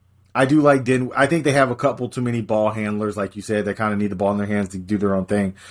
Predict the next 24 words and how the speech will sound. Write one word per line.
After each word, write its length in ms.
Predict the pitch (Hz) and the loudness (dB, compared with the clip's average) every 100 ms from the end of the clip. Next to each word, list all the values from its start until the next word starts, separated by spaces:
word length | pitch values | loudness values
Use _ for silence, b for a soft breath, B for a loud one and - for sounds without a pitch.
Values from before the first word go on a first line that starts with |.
| B B _ | B B _
W-, 200 | - 123 | -6 -6
what's 540 | - 110 113 113 165 - | -8 -14 -10 2 2 4
their 140 | 175 | 2
fit 220 | - 151 | 2 0
inside? 400 | 131 135 170 139 | 0 -2 0 0
They 100 | 104 | 0
got, 300 | 107 139 170 | 0 0 0
they 100 | 110 | -2
need 120 | 160 254 | -2 0
somebody 240 | 147 110 | 0 -2
inside. 300 | 90 151 127 | 0 2 2
Like, 240 | 104 104 113 | 0 -2 -2
they're, 200 | 131 - | -4 -2
even 220 | 196 220 | -2 2
their 220 | 196 147 - _ | 2 2 -2 _
big 200 | 147 202 | 2 2
guys, 460 | 120 107 101 95 - _ _ _ - | 0 -2 -4 -8 -16 _ _ _ -4
like 160 | 120 | -4
Kleber, 340 | - 196 160 98 | 0 0 2 -2
he's 220 | 120 107 | -4 -6
trying 240 | - 120 | 0 0
to 20 | 110 | 0
take 160 | 107 | -4
threes. 400 | 98 110 98 90 | -2 -2 -2 -4